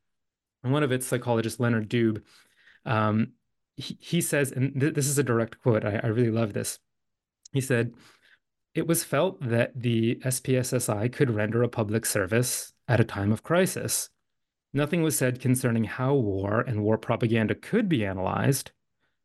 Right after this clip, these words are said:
It was simply and enthusiastically believed that psychologists were capable of doing this." So I love the takeaway there is that, like, well, well, we don't know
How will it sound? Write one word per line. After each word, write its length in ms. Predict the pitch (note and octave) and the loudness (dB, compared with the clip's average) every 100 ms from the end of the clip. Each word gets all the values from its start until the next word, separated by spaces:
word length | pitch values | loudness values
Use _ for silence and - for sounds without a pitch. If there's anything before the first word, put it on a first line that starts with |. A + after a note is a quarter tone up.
| _ | _
It 120 | E3+ | -2
was 180 | F#3 G3+ | 0 0
simply 540 | - B2 C#3 D3 F3+ - _ _ | 0 -2 0 0 0 -4 _ _
and 160 | A#2+ G#2 | 0 0
enthusiastically 920 | G2+ A#2 G#2 A2 F#3+ G3 C3 B2 B2+ | 0 0 0 0 0 -2 -4 -2 0
believed 540 | D3+ B2+ G2+ A#2 - | 0 0 0 -2 -4
that 140 | B2+ | -6
psychologists 840 | - B2+ A#2+ D3 D#3 D#3 D#3+ - - _ - | -2 -2 -2 -2 0 0 -4 -8 -16 _ -8
were 80 | G#2 | -8
capable 760 | - C#3 C3+ C#3 C#3+ C#3 C3+ - | 0 2 2 0 0 0 -2 -6
of 180 | A2 | -2
doing 300 | A2 A#2 A2 | 2 2 0
this." 340 | A2 A2+ - - - - - - | -4 -4 -4 -6 -12 -20 -20 -4
So 220 | - C#3 | 0 0
I 140 | D3 | 0
love 160 | D#3 F#3 | -2 0
the 80 | F#3 | 0
takeaway 360 | F#3 F#3+ F3+ | -2 0 0
there 100 | D#3+ | 2
is 100 | D3 | 2
that, 200 | C3+ C#3 | 0 -4
like, 140 | C#3+ C3+ | -6 -4
well, 420 | D#3+ D#3 D#3 D3+ - _ _ _ _ _ _ - | 0 2 0 -2 -10 _ _ _ _ _ _ -6
well, 360 | D#3 D3 C#3+ | 0 0 -2
we 180 | C3 F3 | -2 0
don't 280 | G#3+ A3 F3+ | 2 2 0
know 420 | F#3 F3 D#3 | 0 0 -2